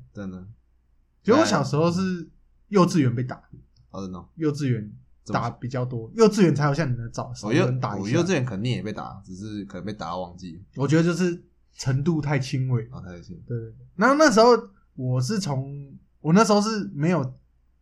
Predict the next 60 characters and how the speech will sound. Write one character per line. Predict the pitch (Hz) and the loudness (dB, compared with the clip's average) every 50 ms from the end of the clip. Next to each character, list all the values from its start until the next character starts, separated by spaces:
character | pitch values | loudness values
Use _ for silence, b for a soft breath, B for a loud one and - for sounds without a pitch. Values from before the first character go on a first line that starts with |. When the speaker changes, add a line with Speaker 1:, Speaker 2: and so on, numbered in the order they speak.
| _ _ - | _ _ -10
Speaker 2:
念 | 170 180 185 180 160 151 147 | -2 0 2 2 2 2 0
幼 | 151 156 143 | 2 0 0
稚 | 143 151 143 | 0 0 -2
园 | 123 117 107 110 113 - - | -2 -2 -2 -6 -10 -14 -18
小 | - - - 104 | -16 -12 -10 -8
班、 | 98 120 120 | -6 -4 -4
中 | 120 113 110 | -4 -6 -10
班， | 110 110 110 131 | -14 -16 -18 -16
我 | 127 123 | -14 -8
直 | 127 127 | -6 -4
接 | |
跳 | 123 135 127 | -2 0 -2
大 | 127 117 107 | -2 -2 -6
班。 | 107 110 107 117 - | -8 -10 -14 -16 -16
Speaker 1:
哦， | - 92 | -16 -16
知 | 95 92 | -14 -12
道。 | 92 90 82 - | -12 -14 -10 -6
Speaker 2:
因 | 156 170 | -4 -2
为 | 151 | -2
我 | 127 | 0
阿 | 120 123 | -2 -2
公 | 127 143 143 | -2 -4 -4
说 | 143 147 135 135 | -4 -4 -4 -4
念 | 143 143 143 139 | -4 -6 -6 -6
那 | 143 135 | -6 -4
个 | 127 120 | -4 -4
没 | 113 117 | -4 -4
有 | 113 107 | -6 -8
用， | 107 104 101 - - _ _ _ _ _ _ - | -10 -12 -14 -16 -18 _ _ _ _ _ _ -8
他 | 117 - - | -4 -2 0
讲 | - - - - | 2 2 2 0
的， | 113 | 0
Speaker 1:
托 | 110 90 | -2 -4
儿 | |
所 | 80 82 | -6 -8
而 | 85 | -10
已 | 87 | -8
啊。 | - | -4
Speaker 2:
对， | 127 123 | -4 -4
对， | 123 123 120 | -2 -4 -4
对， | 120 113 113 | -6 -8 -10
对， | 113 110 110 | -12 -14 -16
对， | 110 107 - _ _ _ | -16 -20 -20 _ _ _
他 | - 175 | -4 -4
讲 | 165 147 123 | -2 0 0
的 | 123 117 | -2 -2
是， | 135 143 135 | -2 -4 -6
嗯， | 131 127 127 127 - | -6 -8 -8 -8 -8
蛮 | 127 123 135 | -8 -8 -6
有 | 143 131 | -6 -4
道 | 135 131 | -4 -4
理 | 120 113 104 | -4 -4 -8
的， | 110 107 110 | -10 -10 -8
念 | 127 135 135 | -8 -6 -4
那 | 131 | -4
个 | 123 | -4
没 | 110 113 | -4 -4
有 | 113 110 | -6 -10
用。 | 110 113 107 107 - | -10 -12 -12 -12 -10
对， | - 123 107 | -10 -10 -10